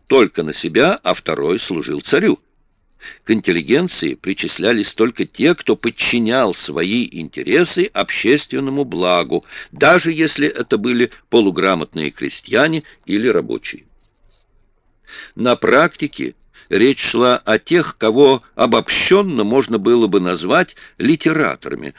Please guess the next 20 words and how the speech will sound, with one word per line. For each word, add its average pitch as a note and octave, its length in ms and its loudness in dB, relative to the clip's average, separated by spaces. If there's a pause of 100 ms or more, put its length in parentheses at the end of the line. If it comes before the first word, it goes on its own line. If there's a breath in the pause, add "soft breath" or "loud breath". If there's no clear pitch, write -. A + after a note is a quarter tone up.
(120 soft breath)
журналисты, A2+ 760 0
ученые, D2+ 540 -4
писатели, D#2 720 -4 (400 loud breath)
и A3 420 0
о F3+ 140 4
профессиональных A#2 1040 -2
революционерах. E2+ 880 -2 (540 loud breath)
Приобщаясь C#3 720 2
к - 260 -12
интеллигенции, C3 760 -4
человек C3 360 2
должен A#2+ 500 -2
был C#3 260 2
исповедовать A#2+ 840 0
определенные G#2 640 0
взгляды A2+ 560 0
на G2 100 -4
человека G2+ 520 -2
и A#2+ 60 2
общество, - 600 -2